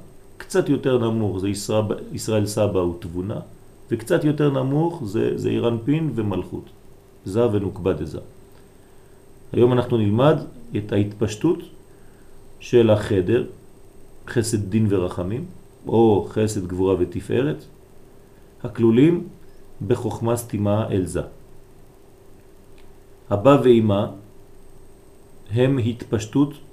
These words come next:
חוכמה סתימה. אנחנו עכשיו לומדים שגם חוכמה ובינה, כלומר אבא ואמא בפרצופים, מאיפה הם מקבלים את האנרגיה שלהם?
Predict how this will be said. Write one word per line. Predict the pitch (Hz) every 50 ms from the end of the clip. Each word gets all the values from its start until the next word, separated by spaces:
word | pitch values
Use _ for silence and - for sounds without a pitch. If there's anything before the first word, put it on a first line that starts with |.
| - - - -
חוכמה | - - 110 95 - - 113 117 120 120
סתימה. | 117 - - - 113 101 101 92 87 87 76 - - - - - - - - - - - - - - - - - - - - - - - - - - - - - - - - -
אנחנו | 104 110 107 - 123 123 120 110
עכשיו | - - - 113 113 107 101 104 - - - - - - - - - - - - - - - - - -
לומדים | 95 92 92 98 98 123 170 165 143 131 135 143 156 - -
שגם | - - - - - 98 98 95 92 90 - - - - - - - - - 135 110 95 104 113 131 147 143 131
חוכמה | - - 110 101 - - 117 120 120 113 104 92
ובינה, | 92 92 85 92 95 92 101 131 147 135 - - - - - - - - -
כלומר | - - 90 95 107 107 98 90 - -
אבא | 98 98 98 120 120 113 101
ואמא | 113 101 104 104 113 113 110
בפרצופים, | 101 85 90 - - 87 82 - - 92 - 127 143 - - - - - - - - - - - - - - - - - - - - - - - - -
מאיפה | - 117 165 170 165 160
הם | 131
מקבלים | 120 113 - 110 98 107 110 107 101
את | 95 101 -
האנרגיה | 95 95 95 98 101 98 95 90 92
שלהם? | 90 - - 85 82 82 85